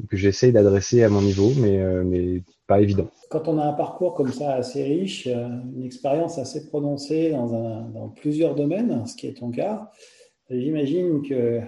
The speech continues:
Speaker 2: l'erreur, c'est un petit peu une vertu. Et j'ai envie de te poser la question, quel est finalement ta, ton plus gros échec et aussi ta plus grosse réussite ?
Speaker 1: Je pense que là, alors je vais faire une réponse, euh, bateau. Euh,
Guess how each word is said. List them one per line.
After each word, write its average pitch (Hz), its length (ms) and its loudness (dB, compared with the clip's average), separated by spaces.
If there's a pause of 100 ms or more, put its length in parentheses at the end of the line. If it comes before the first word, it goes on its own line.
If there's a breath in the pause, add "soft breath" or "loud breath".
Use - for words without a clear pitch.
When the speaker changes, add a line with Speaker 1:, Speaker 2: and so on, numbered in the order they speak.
(160)
Speaker 2:
l'erreur, 139 480 0
c'est - 140 -12
un 123 100 -8
petit 135 180 -8
peu 147 200 -6
une 123 160 0
vertu. 208 640 -2 (220)
Et 123 200 -10 (140)
j'ai 120 160 -10 (140)
envie 160 180 -8
de - 120 -14
te 143 120 -10
poser 151 240 -2
la 131 80 0
question, 135 340 -8
quel 175 200 -4
est 185 100 -2
finalement 160 400 -6
ta, 120 160 -2 (440 loud breath)
ton 147 100 -6
plus 143 160 -6
gros 180 300 0
échec 202 400 -2
et 147 120 0
aussi 143 200 -4
ta 143 120 -4
plus 139 160 -6
grosse 151 320 -6
réussite ? 139 500 -8 (420)
Speaker 1:
Je 113 140 2
pense 175 300 6
que 147 100 6
là, 131 180 10
alors 104 160 6
je 92 120 0
vais 104 60 2
faire 117 200 0
une 101 80 2
réponse, 101 420 0
euh, 90 800 0
bateau. 117 680 2 (100)
Euh, 92 440 -2